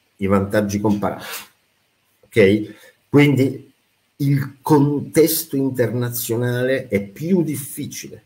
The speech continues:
adesso. E questa è una ragione. La seconda ragione, probabilmente ancora più importante, perché cambiare la struttura produttiva, eh,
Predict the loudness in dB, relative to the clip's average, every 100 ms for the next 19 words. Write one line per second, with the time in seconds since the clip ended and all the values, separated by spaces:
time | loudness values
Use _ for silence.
0 | _ -20 -16 -16 -16 -20 _ _ _ _
1 | _ _ _ _ _ _ _ _ _ _
2 | _ _ _ _ _ _ _ -8 0 2
3 | 4 6 6 4 2 0 -2 -6 -16 _
4 | 0 0 0 4 4 4 2 4 4 2
5 | 0 0 0 0 0 -2 -2 -4 -2 -2
6 | -2 -6 -4 -8 -8 -10 -10 -10 -8 -10
7 | -4 0 0 -2 0 0 0 -8 _ _
8 | _ _ _ 0 2 4 4 6 2 0
9 | -4 -4 -2 -2 -2 -6 -8 -10 -8 -6
10 | -8 -12 -18 _ _ _ _ _ _ _
11 | _ _ _ _ _ _ _ -2 2 4
12 | 4 4 2 2 2 -2 -6